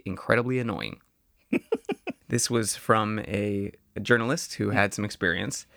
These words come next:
She said, "A typical convo with Tay would start with a cliched opener, like, for instance, 'I'm a friend you can chat with on the internets'"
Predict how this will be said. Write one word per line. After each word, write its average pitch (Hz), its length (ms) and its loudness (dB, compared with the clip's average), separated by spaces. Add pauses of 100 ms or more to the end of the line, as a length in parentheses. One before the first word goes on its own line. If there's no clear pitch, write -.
(260)
She - 160 -4
said, 110 240 4
"A 110 100 2
typical 202 420 2
convo 123 380 2
with 110 200 -4
Tay 117 320 4
would 131 160 -4
start 123 260 6
with 110 120 -6
a 107 160 2
cliched 151 600 2
opener, - 480 0
like, 110 220 4
for 120 120 4
instance, 117 440 0 (420)
'I'm 156 220 2
a - 20 -2
friend 165 420 0
you 131 140 2
can 127 160 -2
chat 104 300 2
with 131 200 -2
on 160 160 2
the 202 140 -2
internets'" 156 720 -2